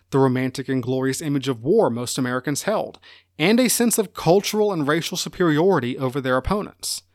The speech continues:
Because many Americans, like we've said, viewed the world through terms of race, and it came out in their attitudes.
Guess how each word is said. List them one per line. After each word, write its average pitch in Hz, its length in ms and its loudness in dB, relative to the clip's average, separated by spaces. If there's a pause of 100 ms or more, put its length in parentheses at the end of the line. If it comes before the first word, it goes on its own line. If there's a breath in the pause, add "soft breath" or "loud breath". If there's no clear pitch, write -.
(640)
Because 170 240 4
many 220 180 8
Americans, 226 500 2
like 151 200 0
we've 170 120 -2
said, 117 380 -2 (300)
viewed 175 400 2
the 214 80 8
world 185 440 4
through 185 180 2
terms 160 440 0
of 147 220 -6
race, 120 720 -4 (180)
and 139 100 0
it 151 120 -2
came 165 200 0
out 160 160 2
in 147 60 -4
their 139 160 0
attitudes. - 720 -4